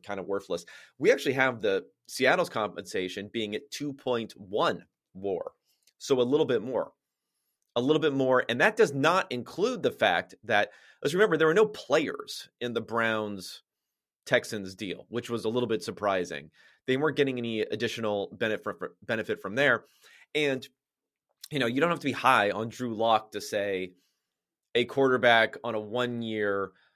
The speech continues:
one point three million dollar contract, even if it's Drew Lock,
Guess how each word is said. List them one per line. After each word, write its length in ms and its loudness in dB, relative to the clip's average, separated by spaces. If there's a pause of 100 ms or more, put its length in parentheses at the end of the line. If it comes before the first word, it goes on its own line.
(180)
one 340 -2
point 380 -6
three 360 -6
million 340 -4
dollar 320 0
contract, 600 -4
even 220 -2
if 100 -2
it's 140 -8
Drew 240 -4
Lock, 440 4